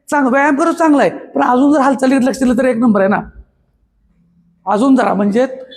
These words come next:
माझं तर म्हणणं आहे की आपण सकाळी केल्यानंतर एक तास झालं की एक मिनिट, एक तास झालं की एक मिनिट, ह्याचा इफेक्ट एवढा पडणार आहे.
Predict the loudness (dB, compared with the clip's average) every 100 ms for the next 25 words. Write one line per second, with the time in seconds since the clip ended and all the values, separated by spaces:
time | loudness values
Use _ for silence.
0 | -20 -12 -2 0 0 -2 -2 2 2 2
1 | 0 -2 -2 -4 -2 -2 0 -2 0 -4
2 | -6 -20 _ _ -4 -4 -2 -2 0 0
3 | 0 0 0 0 -2 -8 _ -2 -2 -2
4 | -4 0 0 0 0 -2 -2 -6 _ _
5 | _ -6 -2 -2 -2 -2 0 2 0 -2
6 | -2 0 0